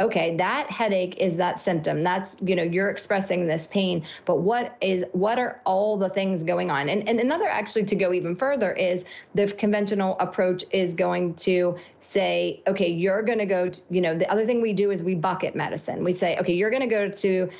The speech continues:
the gastroenterologist, and you're gonna go to the gyne-, you know, you're the gynecologist and you're the neurologist, and they're all doing their own different things.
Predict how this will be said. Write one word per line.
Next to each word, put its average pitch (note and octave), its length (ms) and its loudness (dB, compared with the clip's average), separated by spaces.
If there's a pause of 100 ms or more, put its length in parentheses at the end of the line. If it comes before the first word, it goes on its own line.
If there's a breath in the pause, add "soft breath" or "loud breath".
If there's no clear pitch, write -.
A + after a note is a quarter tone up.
(240 loud breath)
the F3 380 2
gastroenterologist, E3+ 1080 -2
and F#3+ 180 0
you're G#3 140 2
gonna G#3+ 220 0
go F#3 440 0
to F#3 240 -2
the F3 80 2
gyne-, E3 380 0
you G3 140 2
know, F3+ 60 2
you're F#3+ 200 0
the F#3+ 80 0
gynecologist E3 720 -2
and F3 100 0
you're G3+ 140 2
the G3+ 80 2
neurologist, D#3+ 580 0
and F#3 80 4
they're G3+ 140 2
all A3+ 140 0
doing G#3 340 0
their F3+ 160 0
own F3+ 180 -2
different F#3 360 -2 (120)
things. F#3 460 -2